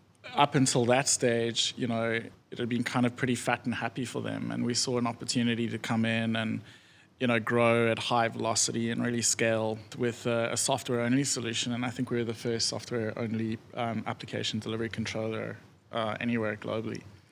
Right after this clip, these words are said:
Anyway, so long story short, he was a sole founder, he was the, also the sole employee. <laughs> My kind of inclination is, it's very hard to do this alone, and so I spent a bit more time with him anyway.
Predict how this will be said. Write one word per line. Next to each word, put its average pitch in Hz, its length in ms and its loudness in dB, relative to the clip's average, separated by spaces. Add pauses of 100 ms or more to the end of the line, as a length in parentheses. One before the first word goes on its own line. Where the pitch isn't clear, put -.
(100)
Anyway, 135 340 4
so 123 440 6
long 139 200 6
story 131 200 6
short, 120 360 4
he 143 140 2
was 127 200 4
a 120 320 0
sole 127 260 0
founder, 113 520 4
he 113 40 4
was 110 280 0
the, 120 180 -2
also 117 220 -2
the 117 100 0
sole 120 300 2
employee. 113 640 -2 (220)
<laughs> - 540 -8
My 123 340 4
kind 127 300 4
of 113 240 2
inclination 117 720 0
is, 113 400 -2 (180)
it's 113 180 0
very 123 200 8
hard 117 360 2
to - 80 -2
do 113 120 -2
this 113 240 0
alone, 120 440 0
and 113 140 -2
so 110 440 0 (580)
I 135 40 2
spent 123 360 0
a 113 40 -6
bit 117 180 -2
more 113 140 -2
time 107 340 -2
with 107 140 -4
him 107 140 0
anyway. 110 600 -2